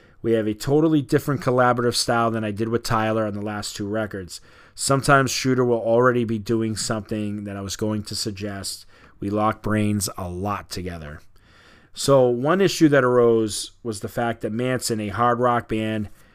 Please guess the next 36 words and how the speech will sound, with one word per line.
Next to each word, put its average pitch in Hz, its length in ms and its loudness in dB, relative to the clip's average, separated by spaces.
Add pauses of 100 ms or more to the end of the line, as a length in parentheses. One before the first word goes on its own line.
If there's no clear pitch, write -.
(220)
was 107 160 -2
working 143 320 2
with 123 120 -2
Shooter 135 280 2
Jennings 120 500 -2
and 110 100 -4
his 127 240 0
band, 117 320 0
which 110 180 -6
you 110 60 -2
guys 110 240 2
all 110 140 2
know 107 160 2
Shooter 110 300 0
Jennings 107 420 0
is 104 120 -2
a 107 60 -2
country 127 420 2
artist. 90 560 -10 (1080)
Uh, 104 560 0 (100)
but 117 440 0 (260)
this 135 220 -4
is 127 80 -4
what 135 120 2
Manson 123 380 0
had 104 140 -2
to 98 80 -8
say. 95 400 -6
"We 98 100 -6
weren't 180 240 2
afraid 160 380 2
to 139 80 -2
mix 127 260 -4
the 113 80 -10
two 131 180 0
together 107 560 0